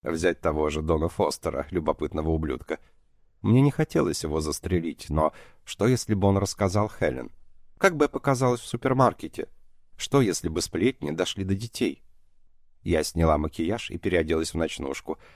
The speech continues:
Кружевная полупрозрачная вещица от Victoria's Secret,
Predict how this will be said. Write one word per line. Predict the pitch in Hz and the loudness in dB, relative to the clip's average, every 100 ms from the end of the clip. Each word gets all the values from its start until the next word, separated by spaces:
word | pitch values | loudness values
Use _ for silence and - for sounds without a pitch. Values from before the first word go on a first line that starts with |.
| _ _ _ _ | _ _ _ _
Кружевная | - 90 80 73 76 101 85 | -2 0 0 0 0 0 0
полупрозрачная | 85 80 82 76 76 90 - 80 | -2 -2 -2 -2 -2 -2 -2 -6
вещица | 78 - 101 - - | -6 -8 -8 -8 -8
от | 73 | -6
Victoria's | 76 - 85 82 80 | -4 -4 -2 0 0
Secret, | 76 - 120 - 117 | -2 -6 -8 -6 -8